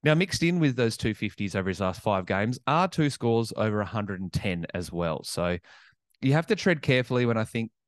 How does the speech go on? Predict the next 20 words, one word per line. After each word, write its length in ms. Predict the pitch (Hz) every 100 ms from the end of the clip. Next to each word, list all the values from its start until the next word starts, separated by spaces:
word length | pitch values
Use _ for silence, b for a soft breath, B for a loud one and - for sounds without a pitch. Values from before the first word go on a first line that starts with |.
| _
it 100 | 117
comes 260 | - 107 104
to 100 | 107
these 160 | 107
last 260 | 104 107 110
couple 220 | - 110
of 60 | 107
trades. 300 | 104 101 123
You 60 |
don't 100 | 104
wanna 120 | 170 180
get 180 | 160
too 220 | - 139 127
cute. 340 | - 117 - b b b b b -
And 120 | 117
Sheezel's 420 | - 147 156 135
matchups 480 | 120 107 - 104 -
against 240 | 107 104
the 80 | -
Bombers, 500 | 92 107 107 104 92